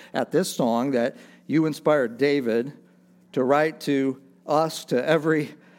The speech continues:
follower of Jesus, to know what to do when fear arises and how to get out of it and move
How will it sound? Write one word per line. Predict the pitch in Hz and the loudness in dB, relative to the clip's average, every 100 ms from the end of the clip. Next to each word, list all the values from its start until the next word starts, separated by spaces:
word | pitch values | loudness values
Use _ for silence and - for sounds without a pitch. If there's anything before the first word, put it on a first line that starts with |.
| _ _ | _ _
follower | - 147 160 160 151 156 151 - | -2 0 2 2 0 0 -4 -12
of | 143 127 113 | -6 -6 -2
Jesus, | 147 165 127 131 143 - - _ _ _ - - | 0 0 0 -2 -2 -8 -20 _ _ _ -20 -4
to | 151 | -2
know | 143 160 | 2 2
what | 165 143 185 - | 4 2 2 0
to | 185 | 0
do | 147 160 135 180 170 - _ _ _ | 2 2 4 0 -4 -16 _ _ _
when | 165 139 | 0 0
fear | 131 170 175 175 | 0 2 2 4
arises | 156 139 135 135 131 160 - - _ _ _ _ | 2 2 2 0 0 -4 -4 -14 _ _ _ _
and | 123 | -4
how | 113 156 | 0 2
to | 151 | 0
get | 135 - 170 | -2 2 2
out | 160 139 | 2 0
of | 123 | -2
it | 131 156 - _ _ _ _ _ _ _ _ _ 123 | -4 -6 -10 _ _ _ _ _ _ _ _ _ -2
and | 131 | 2
move | 160 170 - | 2 0 -4